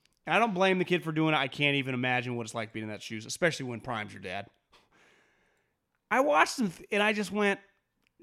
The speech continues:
and again, I, I wasn't trying, I just went open-minded, just watched the guy, the ball kinda come out of his mind, you know, just former scout, kinda have a decent idea what it looks like.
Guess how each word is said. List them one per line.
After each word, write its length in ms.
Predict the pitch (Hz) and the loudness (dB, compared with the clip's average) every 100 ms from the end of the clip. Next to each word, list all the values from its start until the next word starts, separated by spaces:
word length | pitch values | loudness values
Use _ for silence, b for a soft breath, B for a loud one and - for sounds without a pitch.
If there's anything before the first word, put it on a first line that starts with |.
| - - | -16 -2
and 120 | 170 | 0
again, 220 | 156 160 | 4 2
I, 120 | 135 - | 2 0
I 100 | 151 | 2
wasn't 260 | 170 165 | 2 2
trying, 160 | 185 185 | 0 -2
I 100 | 180 | -2
just 140 | 185 170 | -4 -4
went 160 | 175 160 | -6 -4
open-minded, 720 | 180 202 185 196 202 214 180 | -8 -6 -2 -2 0 -2 -4
just 140 | 156 143 | -10 -2
watched 260 | 165 165 | -2 -2
the 80 | 170 | -2
guy, 200 | 170 170 | -2 -2
the 100 | 156 | -2
ball 240 | 151 165 | -2 -2
kinda 200 | 170 175 | -2 -4
come 160 | 170 175 | -4 -2
out 140 | 175 | -2
of 60 | 170 | -4
his 140 | 160 | -6
mind, 400 | 147 165 170 180 | -8 -2 0 0
you 80 | 190 | 0
know, 100 | 196 | 0
just 200 | 190 - | -2 -8
former 240 | 190 208 226 | -6 -4 -4
scout, 440 | 190 190 - - | -4 -4 -4 -8
kinda 220 | 170 185 | -6 -4
have 180 | 185 180 | -4 -6
a 80 | 170 | -8
decent 340 | 147 175 180 | -6 -6 -6
idea 240 | 170 170 170 | -6 -4 -4
what 140 | 170 | -6
it 40 | |
looks 200 | 170 156 | -6 -4
like. 200 | 151 151 | -2 -4